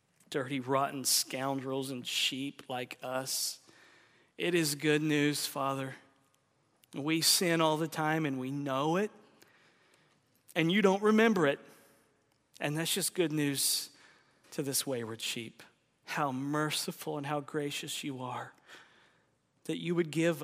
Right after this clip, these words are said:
us to your Son because he laid his life down for us.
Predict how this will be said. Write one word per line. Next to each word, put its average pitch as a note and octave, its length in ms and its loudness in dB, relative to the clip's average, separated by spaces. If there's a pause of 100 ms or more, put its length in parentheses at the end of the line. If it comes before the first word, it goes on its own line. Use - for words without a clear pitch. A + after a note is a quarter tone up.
us - 760 0 (400)
to - 120 -6
your C#3 220 -4
Son B2 640 0 (1200)
because C#3+ 280 -4
he C3+ 80 -4
laid C3 200 -2
his B2+ 160 -2
life B2 220 -6
down A#2 260 -8
for A#2 240 -12
us. - 480 -6